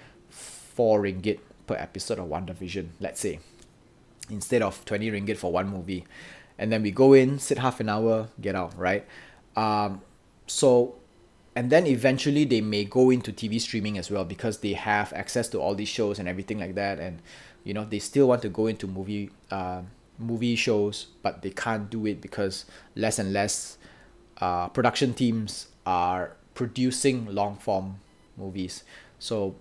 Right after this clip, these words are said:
well, that will probably happen in, what, next five, ten years? But I think there is a shift that is coming. I think there is a shift. Uh, there is a disintermediation going on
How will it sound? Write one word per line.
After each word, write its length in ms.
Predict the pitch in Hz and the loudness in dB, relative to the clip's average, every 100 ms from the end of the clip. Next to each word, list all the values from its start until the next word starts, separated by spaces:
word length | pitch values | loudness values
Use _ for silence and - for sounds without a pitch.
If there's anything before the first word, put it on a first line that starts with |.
| - - - | -18 -18 -4
well, 240 | - 123 | 0 4
that 160 | 165 156 | 6 6
will 80 | |
probably 240 | 117 123 135 | 4 2 2
happen 300 | 123 - 123 | 0 -2 -2
in, 300 | 101 87 73 | -4 -6 -8
what, 160 | 85 - 90 | -10 -10 -10
next 420 | 101 - - - _ | -10 -8 -10 -10 _
five, 420 | - 92 147 160 - | -6 -4 -4 -10 -8
ten 220 | 123 123 | -4 -2
years? 380 | 143 202 - - - - - - | -2 -2 -8 -18 -20 -20 -20 -12
But 300 | - 107 95 - - - | -2 -2 -2 -10 -20 -4
I 120 | 139 175 | 0 2
think 260 | 240 226 | 4 4
there 140 | 143 104 | 6 4
is 140 | 113 | 2
a 100 | 110 | -2
shift 420 | - - 131 - | -2 0 0 -2
that 100 | 98 | -6
is 100 | 95 | -6
coming. 320 | - 95 87 87 - - - _ - | -6 -6 -8 -12 -18 -20 -20 _ -14
I 80 | 98 | -8
think 200 | 120 113 | -4 -2
there 100 | 95 | -2
is 80 | |
a 60 | 92 | -4
shift. 320 | - 98 - | -6 -8 -6
Uh, 180 | - 92 | -6 -4
there 160 | 92 92 | -2 -2
is 140 | 104 | -2
a 40 | |
disintermediation 960 | 98 101 110 104 107 104 104 98 113 104 | -4 -4 -6 -6 -4 -2 -2 -2 -2 -4
going 220 | 95 95 | -4 -4
on 240 | 101 117 | -2 -4